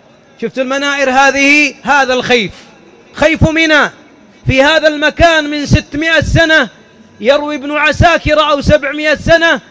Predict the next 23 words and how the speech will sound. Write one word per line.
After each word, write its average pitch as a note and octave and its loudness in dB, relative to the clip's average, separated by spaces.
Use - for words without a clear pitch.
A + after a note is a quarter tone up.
أن B3 -4
عالمين D4 -2
جليلين C#4+ -2
حجا A#3 0
وعند C4 0
البيت D4 0
وعند D4 0
الخيف، C#4+ 4
قبل C4 2
ما B3 0
يصير B3 -2
مسجد، A3 0
هذا B3+ 2
الخيف D#4 2
عنده D4+ 2
نام D#4 2
الإمامين، C#4 0
نام C#4 0
الإمام C4 -2
الأول C4 0
مع B3 -2
الثاني، D4+ -2
مشايخ D4 0